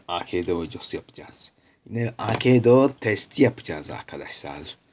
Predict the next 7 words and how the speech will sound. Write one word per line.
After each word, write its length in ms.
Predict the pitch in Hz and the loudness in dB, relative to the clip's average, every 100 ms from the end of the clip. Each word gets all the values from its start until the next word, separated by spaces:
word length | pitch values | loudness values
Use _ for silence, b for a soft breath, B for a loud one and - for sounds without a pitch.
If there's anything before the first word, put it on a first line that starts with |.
| B B B B - - - - _ _ _ _ _ _ _ | B B B B -20 -20 -20 -20 _ _ _ _ _ _ _
Evet, 580 | 113 101 87 87 85 - | -8 -6 -8 -8 -10 -8
bakalım 440 | 101 92 85 98 | -8 -8 -8 -6
bugünkü 760 | 95 90 90 85 - 95 104 120 | -6 -4 -8 -10 -8 -2 0 0
savaşçımız 760 | - 85 90 - - 104 127 | 0 -2 -2 -4 -4 -2 -2
kimlere 440 | - 95 92 92 95 | -4 -8 -2 -2 -2
karşı 320 | 85 76 95 | -4 -4 -4
savaşacak? 880 | - 78 76 - 78 73 71 - | -4 -4 -6 -12 -12 -12 -14 -18